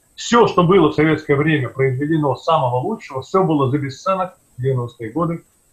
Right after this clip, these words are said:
вывезено за рубеж. За бесценок. Причём великолепная разработка, мы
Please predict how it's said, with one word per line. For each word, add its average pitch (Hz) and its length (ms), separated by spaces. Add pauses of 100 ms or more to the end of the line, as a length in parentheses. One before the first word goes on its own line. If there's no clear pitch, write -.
(260)
вывезено 135 640 (260)
за 113 80
рубеж. 110 220 (280)
За 139 320
бесценок. 165 520 (200)
Причём 123 240
великолепная 156 680
разработка, 120 540
мы 139 260